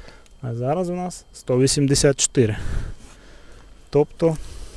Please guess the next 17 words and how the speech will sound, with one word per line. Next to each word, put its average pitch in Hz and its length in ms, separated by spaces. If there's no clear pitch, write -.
досить 139 340
гарно 139 340
вона 135 200
була 131 200
обслуговувана 175 760
і 139 80
нема 135 360
ніяких 135 500
проблем 131 560
по 127 180
автомобілю. 135 720
Супер 139 400
гарний 131 320
стан. 185 380
За, 156 800
за 131 280
недешево. 117 600